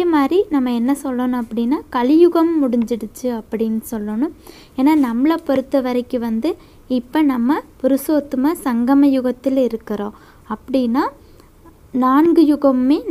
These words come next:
நமக்கு முடிஞ்சிடுச்சு அப்படிங்கிறது தான் நம்ம சொல்லணும். நம்ம இப்ப தமோ பிரதான நிலையிலிருந்து சதோ பிரதானமா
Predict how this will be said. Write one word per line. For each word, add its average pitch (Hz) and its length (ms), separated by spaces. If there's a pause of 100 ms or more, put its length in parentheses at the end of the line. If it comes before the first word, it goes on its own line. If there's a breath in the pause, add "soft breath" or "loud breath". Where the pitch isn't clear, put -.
நமக்கு 233 300 (180)
முடிஞ்சிடுச்சு 233 680 (180)
அப்படிங்கிறது 226 760
தான் 339 220
நம்ம 220 160 (140)
சொல்லணும். 220 560 (760 loud breath)
நம்ம 254 220 (140)
இப்ப 311 220 (220)
தமோ 262 260 (140)
பிரதான 262 440 (100)
நிலையிலிருந்து 233 680 (140)
சதோ 247 300 (180)
பிரதானமா 240 600